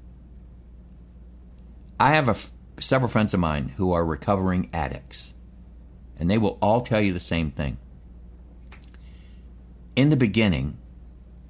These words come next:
of the, using their drug of choice, it was recreational,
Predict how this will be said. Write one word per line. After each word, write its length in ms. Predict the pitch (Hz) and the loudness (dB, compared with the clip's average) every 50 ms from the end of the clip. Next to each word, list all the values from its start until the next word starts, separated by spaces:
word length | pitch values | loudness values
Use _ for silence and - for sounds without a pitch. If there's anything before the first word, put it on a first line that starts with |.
| - - - - - - - - - - - - - - - - - - | -20 -20 -20 -20 -20 -20 -20 -20 -20 -20 -20 -20 -20 -20 -20 -20 -10 -8
of 220 | 85 82 76 69 | -6 -6 -4 -6
the, 100 | 71 76 - | -8 -8 -4
using 320 | - 92 92 85 85 85 82 | -2 0 0 2 2 0 0
their 100 | 82 76 | 0 0
drug 180 | 80 76 71 | -2 -2 -4
of 100 | 73 67 | -4 -4
choice, 400 | - - 65 65 71 - - - - | -4 -4 -4 -4 -2 -4 -4 -4 -2
it 220 | - 107 110 - | -2 -2 0 0
was 540 | 107 101 95 95 92 90 85 - - - - - - - - - - - - - | 2 2 2 2 2 0 -2 -4 -6 -8 -10 -16 -20 -20 -20 -20 -20 -20 -20 -6
recreational, 840 | - 95 110 - - - 117 120 131 139 135 - 92 76 65 64 - | -4 -2 -2 -2 -2 0 2 2 2 2 2 0 -2 -2 -4 -4 -8